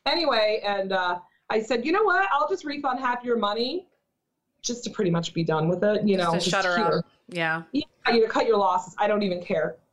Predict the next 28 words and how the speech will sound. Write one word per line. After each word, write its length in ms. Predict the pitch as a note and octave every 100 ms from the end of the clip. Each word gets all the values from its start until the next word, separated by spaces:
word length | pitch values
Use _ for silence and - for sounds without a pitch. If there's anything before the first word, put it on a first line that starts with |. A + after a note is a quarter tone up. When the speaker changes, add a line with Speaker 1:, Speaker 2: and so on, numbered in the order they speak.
| _ - -
Speaker 1:
And, 340 | G#3 G3+ G3
um, 460 | F#3+ F3+ F3 E3+ - _ _ _ _ - G3
she 160 | -
said, 180 | A#3+ A#3+
"No, 420 | A#3 D#4+ C5+ - - _ _
she 160 | - C4
wants 280 | A3 A#3+ -
me 80 | C#4
to 100 | C4
do 140 | A#3+
this, 240 | A3 F4+ -
this, 240 | D4 -
and 100 | B3
this." 240 | A3 - F#3+
And 80 | F3
I 80 |
said, 340 | F3 - F#3+ F3
you 100 | G3+
know, 60 | F3+
I 80 |
just 160 | F3+ F3+
let 160 | F#3+ F#3+
her 60 |
go. 220 | F3 D#3 D3+
I 120 | D#3+
was 100 | D#3
like, 180 | D3+ D3 _ _ _ _ _
"Whatever." 460 | F#3+ G3 E3 D3+